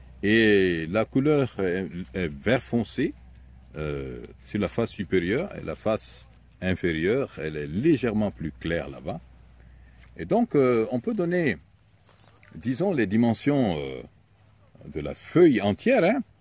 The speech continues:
On mesure là une largeur de l'ordre de combien ? Jusqu'à, euh,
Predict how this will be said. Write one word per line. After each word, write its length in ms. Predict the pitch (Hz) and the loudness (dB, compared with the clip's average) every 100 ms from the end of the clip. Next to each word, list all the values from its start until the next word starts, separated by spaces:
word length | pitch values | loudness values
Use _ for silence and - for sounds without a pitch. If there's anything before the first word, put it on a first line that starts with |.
| _ _ _ _ - | _ _ _ _ -10
On 280 | 110 87 85 | -6 -4 -2
mesure 420 | 90 120 123 143 | 2 2 4 2
là 100 | 131 | 4
une 200 | 107 98 | 2 2
largeur 440 | 110 98 104 123 | 2 2 2 2
de 100 | 92 | 2
l'ordre 300 | 87 98 82 | 2 0 0
de 320 | 80 92 95 90 | 0 2 2 0
combien ? 380 | 90 82 76 69 | -2 -2 -4 -6
Jusqu'à, 300 | 69 92 - 85 | -10 -8 -4 -4
euh, 240 | 73 | -4